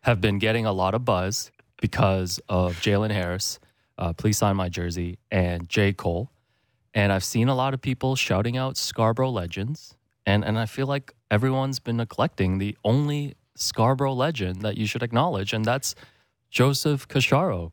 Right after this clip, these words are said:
Grew up, grew up at Bamberg Circle. W-, was that your earliest memories of Scarborough?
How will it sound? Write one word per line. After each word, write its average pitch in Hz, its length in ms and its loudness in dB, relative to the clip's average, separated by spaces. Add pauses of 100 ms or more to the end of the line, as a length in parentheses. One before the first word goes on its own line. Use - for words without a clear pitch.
Grew 127 220 4
up, - 420 -2
grew 143 220 4
up 151 160 0
at 131 220 2
Bamberg 135 380 2
Circle. - 540 -2 (560)
W-, 113 200 0
was 101 100 2
that 117 140 2
your 117 120 0
earliest 117 440 0
memories 113 400 0
of 98 100 -4
Scarborough? 107 460 0